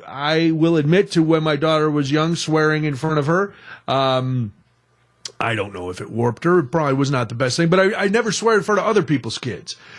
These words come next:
So I only judge people who swear in front of kids, and yes, that, that means I do judge myself. Uh, from the four one four, I'm always telling people I'm making up for lost time because I wasn't allowed to swear in the past. Taylor said, "I would have said Vegas with all the casinos <laughs> taking people's money."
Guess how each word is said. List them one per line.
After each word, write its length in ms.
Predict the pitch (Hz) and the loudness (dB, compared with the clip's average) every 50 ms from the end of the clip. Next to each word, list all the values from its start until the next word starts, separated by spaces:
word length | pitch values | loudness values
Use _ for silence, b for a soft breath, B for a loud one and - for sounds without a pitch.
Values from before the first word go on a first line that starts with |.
| B B | B B
So 600 | B - - - 180 165 160 156 151 151 147 - - _ - | B -2 0 2 4 4 4 4 4 2 2 -2 -6 _ -4
I 80 | 190 233 | -2 0
only 180 | 254 247 214 | 0 0 0
judge 280 | 165 165 214 214 - - | 0 0 0 -2 -2 -4
people 220 | 208 202 170 185 | -6 -4 0 0
who 80 | 165 170 | 0 0
swear 260 | 165 - 180 190 190 | 0 -2 -2 0 0
in 80 | 175 165 | 0 -2
front 200 | - 180 170 160 | -2 -2 -2 -2
of 60 | - | 0
kids, 240 | - 180 185 175 - | 2 0 0 0 0
and 160 | 208 196 165 | -2 0 0
yes, 260 | 147 143 160 160 - | 0 0 -2 -2 -2
that, 400 | - 135 131 131 - 131 110 95 | -2 -2 -2 -2 -6 -12 -12 -8
that 180 | 95 92 - 101 | -8 -6 -4 -4
means 180 | 110 110 104 | -6 -6 -4
I 80 | 120 117 | -4 -4
do 180 | 117 113 117 | -2 -2 -2
judge 280 | 113 104 113 110 110 104 | -2 0 -2 -2 -2 -2
myself. 520 | 110 113 110 107 - - 90 - - - B B B B B B B B - | -2 -2 0 -2 -2 -4 -6 -6 -10 -18 B B B B B B B B -4
Uh, 500 | 123 131 135 135 135 135 135 135 135 135 | -2 0 0 0 0 0 0 0 0 -2
from 160 | 127 - 175 | -2 -2 -2
the 80 | 175 160 | -2 -2
four 240 | - - 214 208 202 | 2 2 2 4 4
one 120 | 196 180 | 2 2
four, 160 | 151 214 214 | 2 2 2
I'm 160 | 202 190 180 208 | 2 2 0 -2
always 440 | - - 180 185 190 196 190 175 | -2 2 2 4 4 4 2 0
telling 260 | - 208 202 202 190 170 | 0 0 0 0 0 0
people 260 | 185 202 190 185 180 | -2 -2 0 0 0
I'm 140 | 170 170 170 | 2 2 2
making 300 | 185 190 180 180 180 185 | 0 0 0 0 -2 -2
up 140 | 196 - | -2 -2
for 100 | - 170 | -2 -2
lost 320 | 165 175 185 190 175 - - | -2 0 0 0 0 0 0
time 200 | 180 185 196 180 | 0 0 0 0
because 260 | 170 - - 175 156 | 0 0 0 0 2
I 80 | 170 156 | 0 0
wasn't 340 | 151 170 190 180 160 175 | 2 2 0 0 0 -2
allowed 300 | 165 165 175 185 190 170 | -2 0 0 0 0 0
to 60 | 147 139 | 0 -2
swear 320 | - - 175 185 185 175 | -2 0 0 0 2 2
in 100 | 170 165 | 2 0
the 60 | 147 123 | -2 -2
past. 500 | - - 170 185 202 233 233 - - B B B B B B B B B B B B B B - | -2 -2 0 0 0 -2 -4 -6 -10 B B B B B B B B B B B B B B 0
Taylor 260 | - 214 226 220 190 | 2 4 4 4 2
said, 200 | - 196 202 190 | 2 2 2 2
"I 80 | 180 | 2
would 120 | 196 214 208 | 4 2 2
have 80 | 185 | 2
said 200 | - - 214 190 | 2 0 0 0
Vegas 500 | 143 123 151 214 262 277 196 147 127 - | 0 0 0 2 2 2 0 -2 -2 -2
with 100 | 151 156 | -2 -2
all 140 | 156 165 170 | 0 0 0
the 80 | 156 156 | -2 -2
casinos 500 | - 160 - - 190 196 190 175 156 - | -4 -4 -2 -2 -2 0 0 0 0 0
<laughs> 0 | |
taking 320 | - 160 202 - - 175 156 | 2 2 2 2 0 -6 -6
people's 360 | - 208 196 - 175 156 143 | -6 -6 -4 -4 -6 -4 -2
money." 420 | 175 202 202 190 156 147 143 135 | 0 0 0 0 0 0 -2 -2